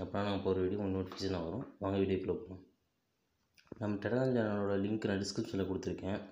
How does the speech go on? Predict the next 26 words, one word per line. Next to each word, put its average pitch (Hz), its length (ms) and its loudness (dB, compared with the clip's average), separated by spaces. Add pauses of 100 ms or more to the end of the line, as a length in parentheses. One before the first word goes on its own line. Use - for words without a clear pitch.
(160)
அதை 101 200 -2
கிளிக் - 180 -16
பண்ணி 117 160 6
நம்ம 101 140 2
Telegram 104 260 4
சேனலை 95 280 2
ஜாயின் 98 240 2
பண்ணிக்கோங்க. 87 360 0 (440)
ஏன்னா 104 120 2
நம்ம 101 160 2
Telegram 107 320 4
சேனல் 98 280 4
தான் 104 120 4
என்னோட 92 220 4 (420)
ஏ 107 120 2
பி 104 160 -2
கே, 98 140 4 (580)
ஆப்போட 101 400 2 (100)
ஏ - 100 4
பி 95 140 -4
கே 92 180 4
எல்லாமே 95 320 2
நம்ம 92 160 2
இதில் 87 220 -2
சென்ட் 95 200 2
பண்ணுவோம். 92 360 -2